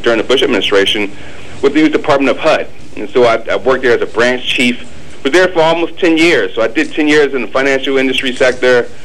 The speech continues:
another ten years in federal government, and the last five have been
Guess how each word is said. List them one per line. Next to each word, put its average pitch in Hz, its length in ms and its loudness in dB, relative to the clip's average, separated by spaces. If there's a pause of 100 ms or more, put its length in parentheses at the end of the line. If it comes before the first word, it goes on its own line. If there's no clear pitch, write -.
(220)
another 135 220 2
ten 131 180 -4
years 127 220 2
in 107 100 -4
federal 120 320 2
government, 117 520 0
and 107 280 0
the 101 60 0
last 127 320 2
five 131 360 0
have 101 240 -2
been 107 300 -2